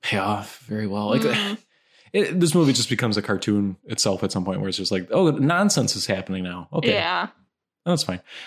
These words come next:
Speaker 1: Uh, speaking of The Devil Wears Prada, my favorite part about this movie was that there's a man. <laughs>
Speaker 2: That's
Speaker 1: Uh,
Speaker 2: it.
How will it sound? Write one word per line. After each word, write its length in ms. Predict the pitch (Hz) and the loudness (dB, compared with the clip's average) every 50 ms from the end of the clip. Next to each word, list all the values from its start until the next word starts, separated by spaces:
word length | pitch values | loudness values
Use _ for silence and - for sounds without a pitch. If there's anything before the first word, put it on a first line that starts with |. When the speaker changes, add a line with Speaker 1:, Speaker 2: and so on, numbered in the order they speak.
| - - | -10 -2
Speaker 1:
Uh, 260 | - 180 180 170 165 - | 0 2 4 4 4 2
speaking 300 | - - 269 277 311 277 | 4 2 2 4 4 6
of 60 | 233 | 6
The 40 | 196 | 6
Devil 200 | 151 170 175 175 | 6 6 6 6
Wears 160 | 165 160 147 151 | 6 4 4 4
Prada, 260 | - 196 196 151 127 | 2 2 4 4 4
my 140 | 120 120 113 | 2 2 0
favorite 500 | - - - 214 254 247 190 - - - | 0 0 0 2 4 2 2 0 -2 -2
part 380 | - 107 104 104 101 - _ _ - | 0 0 0 0 -2 -6 _ _ -4
about 240 | 117 107 107 101 101 | -2 0 0 2 2
this 140 | 101 95 107 | 0 0 2
movie 340 | 104 101 101 117 123 123 _ _ _ _ _ _ _ - _ - | 2 2 4 2 0 0 _ _ _ _ _ _ _ -20 _ 0
was 260 | - 123 120 120 117 | 2 4 4 4 4
that 200 | - 135 131 127 | 2 2 2 2
there's 260 | 131 131 127 113 117 127 | 2 2 2 2 2 2
a 360 | 101 107 123 117 117 113 113 113 | 2 2 4 4 4 4 4 4
man. 840 | 120 120 143 190 202 160 117 104 101 - - 117 110 107 135 139 - _ | 4 2 2 2 2 2 0 0 0 0 0 -2 -2 -2 -6 -8 -8 _
<laughs> 40 | - 117 - - - - - _ - - _ _ _ - - _ - 554 679 - - - _ _ _ _ _ _ 784 740 719 _ _ - _ _ - _ - - - - 302 302 254 220 202 - - _ _ - - - | -14 -14 -14 -14 -20 -20 -20 _ -20 -20 _ _ _ -20 -20 _ -14 -14 -14 -14 -18 -20 _ _ _ _ _ _ -20 -20 _ _ _ -20 _ _ -20 _ -20 -16 -8 -4 -4 -4 -4 -6 -8 -14 -18 _ _ -18 -6 2
Speaker 2:
That's 200 | - - 123 120 | 4 4 6 6
Speaker 1:
Uh, 220 | 123 120 - - - | 6 6 4 2 0
Speaker 2:
it. 1160 | 311 - - - 302 311 - 311 339 - - 370 370 - - - 302 - - - - - 294 | -4 -4 -4 -4 -4 -4 -4 -6 -10 -8 -10 -10 -10 -8 -10 -10 -10 -10 -10 -10 -10 -10 -12